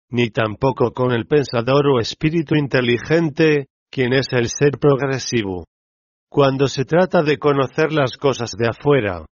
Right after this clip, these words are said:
la imagen virtual, último resultado de la sensación, nos es indispensable. Esta gran verdad la han desconocido algunos idealistas exagerados,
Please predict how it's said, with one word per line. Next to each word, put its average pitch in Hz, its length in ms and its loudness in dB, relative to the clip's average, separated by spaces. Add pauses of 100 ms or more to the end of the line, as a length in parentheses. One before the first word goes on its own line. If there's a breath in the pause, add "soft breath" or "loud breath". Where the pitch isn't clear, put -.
(140)
la 110 220 0
imagen 113 420 -2
virtual, 104 680 -2 (200)
último 147 540 0
resultado 135 760 0
de 135 160 0
la 120 100 2
sensación, 110 960 -2 (220)
nos 113 320 -2
es 143 220 0
indispensable. 110 1120 -2 (640)
Esta - 340 0
gran 135 320 0
verdad 127 420 0
la 147 180 2
han 156 120 0
desconocido 147 840 2
algunos 131 560 0
idealistas 139 760 0
exagerados, 117 1160 -2